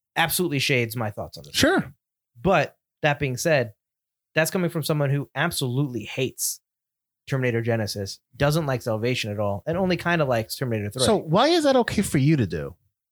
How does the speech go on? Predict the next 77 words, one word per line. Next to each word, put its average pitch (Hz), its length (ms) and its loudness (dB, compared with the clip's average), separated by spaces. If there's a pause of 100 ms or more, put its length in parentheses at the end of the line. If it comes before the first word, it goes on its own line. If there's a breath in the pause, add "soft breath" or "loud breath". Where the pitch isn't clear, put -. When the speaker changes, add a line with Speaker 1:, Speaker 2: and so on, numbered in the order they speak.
Speaker 2:
But - 100 0
when 240 160 0
I 262 100 2
tell 262 200 0
you 220 120 2
that 151 140 2
I 151 80 4
like 143 160 2
Crystal - 280 -2
Skull 110 380 0
and 110 120 -4
I'm 117 160 -8
shit 208 360 2
on 101 340 -6 (280)
by, 247 180 2
Speaker 1:
I - 60 2
Speaker 2:
"Oh, 339 400 4
monkey 403 340 2
scene, 302 400 2
this 440 240 2
scene, 320 240 2
this 359 160 2
scene," 226 260 2
why 185 260 4
is 233 160 4
that 202 160 2
always 170 240 4
thrown 165 180 0
in 147 60 0
my 156 120 4
Speaker 1:
Listen, 175 220 2
Speaker 2:
face? - 200 -4
Speaker 1:
I 220 180 4
always 196 260 4
tell 156 160 2
you 135 120 -2
that 127 120 0
I 220 60 4
really 160 360 2
like 170 200 2
Crystal 113 280 -6
Skull. - 400 -8
I 170 120 4
Speaker 2:
Right. - 100 -4
Speaker 1:
just 190 260 0
don't 143 140 -2
like 123 160 -4
the 107 80 -8
monkey 117 260 -6
scene. - 180 -8
Speaker 2:
There's 120 160 -2
no-, - 160 -10
Speaker 1:
I 151 180 2
Speaker 2:
there's 190 80 2
Speaker 1:
like, 190 180 4
Speaker 2:
nothing 117 240 2
wrong 85 140 -4
with 165 100 2
Speaker 1:
I'm 240 100 2
Speaker 2:
that 170 80 2
Speaker 1:
with 208 120 2
Speaker 2:
scene. 190 100 -4
Speaker 1:
you 156 80 2
on 135 80 0
the 131 80 -4
refrigerator 120 540 -4
scene. 127 300 -8
I'm 170 160 0
with 202 220 -4
you 170 160 0
on 143 100 0
the 123 60 4
Speaker 2:
Okay. - 140 0
Speaker 1:
chase 147 240 -2
through 135 160 -2
Speaker 2:
All 113 60 6
right. 82 160 2